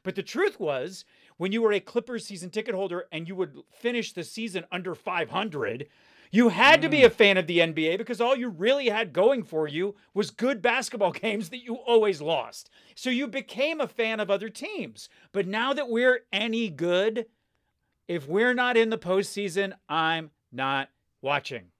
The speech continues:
Speaker 1: No, thank you.
Speaker 2: We, we were in the postseason once in our first ten years of being fans.
Speaker 1: Yeah.
Speaker 2: Okay?
Speaker 1: Yeah.
Speaker 2: Then we started this show,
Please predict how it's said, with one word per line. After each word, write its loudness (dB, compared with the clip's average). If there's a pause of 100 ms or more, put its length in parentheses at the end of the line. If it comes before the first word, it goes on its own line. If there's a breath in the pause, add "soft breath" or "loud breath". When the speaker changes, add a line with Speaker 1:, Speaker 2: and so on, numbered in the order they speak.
(100)
Speaker 1:
No, 0
thank -6
you. -20 (220)
Speaker 2:
We, -10
we -8
were -8
in -8
the -8
postseason -12
once -10
in -14
our -10
first -14 (140)
ten -10
years -12
of -20
being -14
fans. -20
Speaker 1:
Yeah. 0 (100)
Speaker 2:
Okay? -14 (100)
Speaker 1:
Yeah. -4 (180)
Speaker 2:
Then -8
we -6
started -8 (120)
this -8
show, -10